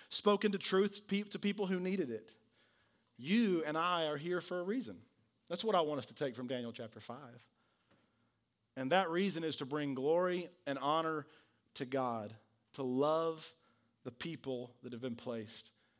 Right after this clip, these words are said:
in our path, to continue to be faithful with every passing day, every passing year,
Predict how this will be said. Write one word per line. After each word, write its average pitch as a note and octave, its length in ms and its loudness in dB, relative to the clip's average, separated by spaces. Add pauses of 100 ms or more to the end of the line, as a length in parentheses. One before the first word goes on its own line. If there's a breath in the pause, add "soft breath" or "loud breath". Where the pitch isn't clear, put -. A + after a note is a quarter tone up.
(100)
in A#2+ 100 -6
our A2+ 120 -4
path, A2+ 260 -8
to - 80 -8
continue C3+ 840 -2
to A#2+ 140 -10
be C#3 460 -2 (240 loud breath)
faithful A2+ 640 -6 (500 soft breath)
with G#2+ 180 -8 (100)
every D3+ 280 0
passing C#3+ 480 -6
day, G#2+ 380 -8 (380 soft breath)
every C#3+ 260 0
passing C3+ 500 -6
year, A2 340 -6